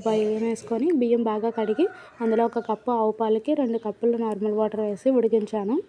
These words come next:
ఇలా ఉడికిన దాంట్లో ఒకసారి కలుపుకొని ఇందులో ఒక కప్పు తురిమిన బెల్లం అయితే వేసుకున్నానండి. ఈ బెల్లం వేసాక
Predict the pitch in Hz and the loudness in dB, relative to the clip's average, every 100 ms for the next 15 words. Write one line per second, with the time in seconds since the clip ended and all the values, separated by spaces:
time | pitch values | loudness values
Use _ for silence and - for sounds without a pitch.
0 | _ - _ _ _ _ - 254 240 233 | _ -20 _ _ _ _ -6 0 2 4
1 | 226 240 233 240 226 254 254 240 226 220 | 4 2 0 0 -2 0 -2 0 -2 -2
2 | 214 202 - 220 226 262 226 214 233 233 | -2 -4 -4 -4 0 2 0 0 -2 -2
3 | 220 208 - 240 233 233 233 214 208 214 | -6 -2 -2 4 2 4 0 2 2 2
4 | 208 226 214 202 - 214 208 196 196 254 | 0 0 0 -4 -4 -2 0 -2 0 0
5 | 339 _ _ _ _ _ _ _ _ _ | -2 _ _ _ _ _ _ _ _ _
6 | _ _ _ _ _ - 233 226 226 247 | _ _ _ _ _ -2 2 4 4 2
7 | 240 247 | 2 0